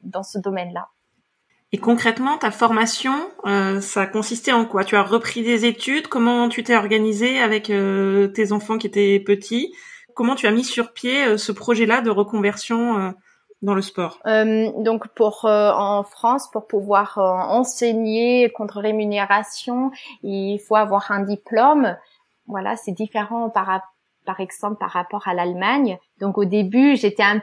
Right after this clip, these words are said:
Speaker 1: peu, je me trouvais un peu devant un mur parce qu'effectivement, je n'avais pas envie de reprendre, euh, des études, euh, à temps plein pendant, euh, une, deux, trois ans. Et il y a une possibili-, une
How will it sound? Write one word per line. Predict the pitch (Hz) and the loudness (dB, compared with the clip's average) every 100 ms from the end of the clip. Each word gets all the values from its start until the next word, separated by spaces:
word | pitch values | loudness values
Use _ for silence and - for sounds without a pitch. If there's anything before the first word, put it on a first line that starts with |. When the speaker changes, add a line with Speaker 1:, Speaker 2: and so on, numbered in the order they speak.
| - | -2
Speaker 1:
peu, | 247 277 240 | 0 2 0
je | 202 | -2
me | 196 190 | -6 -6
trouvais | - 208 233 | -8 -2 0
un | 240 | 0
peu | 226 226 | 0 -2
devant | 208 202 208 226 233 226 | 0 0 2 2 2 0
un | 190 220 | 0 2
mur | 233 262 262 | 2 0 -2
parce | 196 - | -6 -4
qu'effectivement, | 208 208 208 - 214 220 240 | -6 -6 -8 -6 -4 -2 -2
je | 208 | -2
n'avais | 190 190 196 | -4 -2 -2
pas | 196 240 | 0 2
envie | 240 202 196 208 | 4 2 -2 -2
de | |
reprendre, | 190 202 214 214 233 226 240 240 202 | 0 0 0 -2 0 2 2 -2 -2
euh, | 185 185 - 196 196 | -2 -2 -4 -6 -2
des | 220 214 | 0 2
études, | 226 226 - 254 254 214 | 0 -2 -4 2 2 4
euh, | 208 190 185 - | 4 2 2 4
à | 202 - | 2 2
temps | 247 233 | -2 -2
plein | - 233 214 247 233 | -2 0 2 0 0
pendant, | 214 202 196 214 220 208 202 | -4 -2 0 2 2 2 0
euh, | - | -2
une, | 220 220 | 0 0
deux, | 202 214 | -2 -4
trois | - 214 214 | -2 0 2
ans. | 208 277 302 _ - | 2 -2 -6 _ -4
Et | 220 | 0
il | 220 | 2
y | 214 | 2
a | |
une | 214 214 | 0 0
possibili-, | 233 233 233 226 233 208 220 _ | -2 0 -2 -2 -2 0 0 _
une | 190 | -10